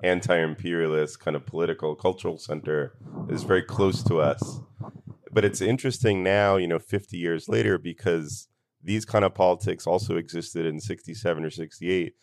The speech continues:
but at least then those movements pretended to be kind of liberatory.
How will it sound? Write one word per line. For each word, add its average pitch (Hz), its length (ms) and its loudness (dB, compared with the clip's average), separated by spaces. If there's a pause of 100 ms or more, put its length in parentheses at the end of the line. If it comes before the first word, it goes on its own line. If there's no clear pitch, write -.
(220)
but 101 120 2
at 107 60 2
least 120 360 -2
then 98 460 6
those 92 320 4
movements 90 460 -4
pretended 98 680 4
to 87 120 -10
be 80 180 -8
kind 85 200 -2
of 76 80 -2
liberatory. 82 920 -2